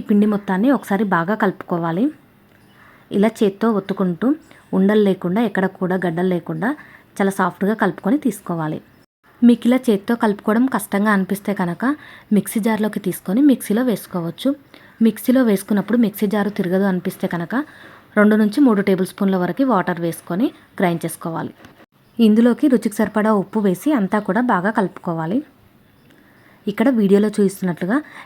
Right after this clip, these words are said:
ఎక్కడ కూడా ఉండలు లేకుండా ఇలా సాఫ్ట్గా కలుపుకొని తీసుకోవాలి. ఇప్పుడు వడియాలు పెట్టుకోవడం కోసం ఒక కవర్ను తీసుకోవాలి. ఏ కవర్ అయినా పర్వాలేదు. ఇక్కడ నేను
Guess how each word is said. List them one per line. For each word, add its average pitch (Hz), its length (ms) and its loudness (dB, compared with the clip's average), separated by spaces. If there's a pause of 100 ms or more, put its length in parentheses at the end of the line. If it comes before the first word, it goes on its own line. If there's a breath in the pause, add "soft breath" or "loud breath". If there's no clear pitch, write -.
(160)
ఎక్కడ 202 200 2 (120)
కూడా 214 120 0 (120)
ఉండలు 185 280 2
లేకుండా 185 360 -2
ఇలా 226 180 -2
సాఫ్ట్గా 185 420 -2
కలుపుకొని 185 480 -2
తీసుకోవాలి. 165 540 -4 (960 soft breath)
ఇప్పుడు 269 220 2
వడియాలు 196 300 4
పెట్టుకోవడం 170 480 -4
కోసం 220 240 -4 (200)
ఒక - 80 -8 (100)
కవర్ను 180 340 -2
తీసుకోవాలి. 170 640 -6 (680 loud breath)
ఏ - 20 6 (100)
కవర్ 185 220 0
అయినా 202 180 0
పర్వాలేదు. 165 540 -2
ఇక్కడ 190 260 -2
నేను 185 160 0